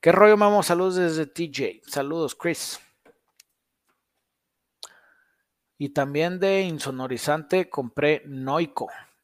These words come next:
¿Crees que sea buena marca? ¿Lo has probado? No, güey. ¿Dónde está el que nosotros usamos? Aquí está, mira. Nosotros usamos este, güey.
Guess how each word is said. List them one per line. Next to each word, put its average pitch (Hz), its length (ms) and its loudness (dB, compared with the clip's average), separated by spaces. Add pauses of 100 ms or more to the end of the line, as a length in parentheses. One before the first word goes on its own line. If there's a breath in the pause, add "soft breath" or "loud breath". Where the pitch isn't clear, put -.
(180)
¿Crees 147 200 -8
que - 80 -8
sea 165 160 -2
buena 170 200 -4
marca? 147 320 -4
¿Lo 156 60 -2
has 147 100 -6
probado? 139 280 -2
No, 127 320 -8
güey. 151 360 -4 (600 loud breath)
¿Dónde 151 200 -10
está 175 220 -2
el 165 100 0
que 165 120 -10
nosotros 143 420 -10
usamos? 123 300 -12
Aquí - 180 -12
está, 101 260 -4
mira. - 160 -18 (1200 soft breath)
Nosotros 147 300 -12
usamos 147 360 -2
este, 104 300 -6
güey. 90 160 -14